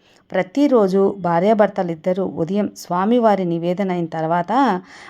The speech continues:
మధ్యాహ్నం వేళలో ఆ చెరువు తవ్వే పనిలో నిమగ్నమయ్యేవారు. నిప్పులు చిమ్మే ఎండను సైతం లెక్క చేయకుండా గడ్డపారతో మట్టిని తవ్వి గంపలో ఎత్తి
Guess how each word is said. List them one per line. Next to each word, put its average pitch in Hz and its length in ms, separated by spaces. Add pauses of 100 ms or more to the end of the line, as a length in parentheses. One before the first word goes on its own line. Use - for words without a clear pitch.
మధ్యాహ్నం 269 520
వేళలో 190 520
ఆ 208 180 (120)
చెరువు 190 180
తవ్వే 190 320
పనిలో 185 600 (360)
నిమగ్నమయ్యేవారు. 175 1160 (360)
నిప్పులు 285 340
చిమ్మే 262 420
ఎండను 208 400
సైతం 202 440
లెక్క 180 320
చేయకుండా 180 600 (120)
గడ్డపారతో 214 640
మట్టిని 185 400
తవ్వి 180 520
గంపలో 202 320
ఎత్తి 190 500